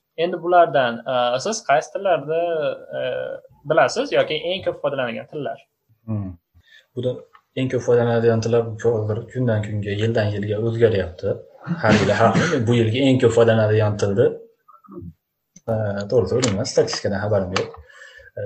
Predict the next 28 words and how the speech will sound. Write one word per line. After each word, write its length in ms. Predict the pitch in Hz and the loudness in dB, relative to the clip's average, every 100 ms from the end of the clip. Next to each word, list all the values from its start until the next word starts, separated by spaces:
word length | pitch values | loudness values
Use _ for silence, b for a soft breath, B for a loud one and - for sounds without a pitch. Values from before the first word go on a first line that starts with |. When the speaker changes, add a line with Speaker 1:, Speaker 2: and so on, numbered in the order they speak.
| 107 | -10
Speaker 2:
chunki 220 | 107 101 110 | -12 -8 -6
bu 60 | - | 2
har 120 | 151 | 2
yili 140 | 113 233 | 4 4
Speaker 1:
Yo'q. 100 | 139 | 4
Speaker 2:
o'zgarib 280 | 110 104 95 | 2 0 0
turadi. 180 | 98 98 | -6 -2
Speaker 1:
Ee, 40 | 139 | 2
Speaker 2:
Adashmasam, 440 | 147 143 135 110 107 - - | 2 2 0 -2 -4 -10 -14
ikki 120 | 110 120 | -6 -2
ming 100 | 113 | 0
o'n 80 | 110 | 4
to'qqizinchi 340 | 113 113 110 117 | 4 4 4 4
yili 120 | 151 117 | 4 6
Java 200 | 123 104 95 | 6 6 4
edi 80 | 107 | 0
eng 100 | 101 107 | -2 -4
ko'p. 120 | 104 131 | -4 2
Men 120 | 131 113 | 2 6
biladiganim. 520 | 120 107 101 107 233 - _ _ _ 151 | 6 6 2 -2 -6 -8 _ _ _ -12
Speaker 1:
Mhm. 160 | 139 123 _ _ _ _ - | -10 -12 _ _ _ _ -12
Speaker 2:
Hmm. 160 | 98 85 - B B B - | -10 -10 -12 B B B 2
Meni 240 | 120 117 107 110 - - - | 6 6 4 0 -6 -10 -8
ixtisoslashgan 640 | - - 113 104 95 104 92 | -4 2 4 4 0 -2 -6
shu 60 | 95 113 | 0 2
soham, 300 | 110 131 196 B B B B | 4 0 -4 B B B B
e, 20 | 98 95 95 | -4 -2 4
veb 120 | 120 | 4